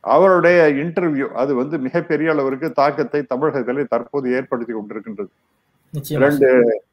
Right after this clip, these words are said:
Speaker 1: ரெண்டு தொலைக்காட்சிகள் அவங்க பேசிட்டாங்க. அந்த ரெண்டு தொலைக்காட்சியிலையும்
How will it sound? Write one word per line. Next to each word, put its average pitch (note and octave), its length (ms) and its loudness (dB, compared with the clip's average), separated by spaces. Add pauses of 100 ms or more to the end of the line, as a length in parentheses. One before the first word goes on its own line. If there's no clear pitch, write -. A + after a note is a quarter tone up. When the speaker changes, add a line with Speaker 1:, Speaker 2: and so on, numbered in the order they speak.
(240)
Speaker 1:
ரெண்டு D#3+ 420 2
தொலைக்காட்சிகள் D#3 680 2
அவங்க C#3 240 2
பேசிட்டாங்க. B2 640 -2 (720)
அந்த D3 340 2
ரெண்டு E3+ 300 2
தொலைக்காட்சியிலையும் D#3 1120 2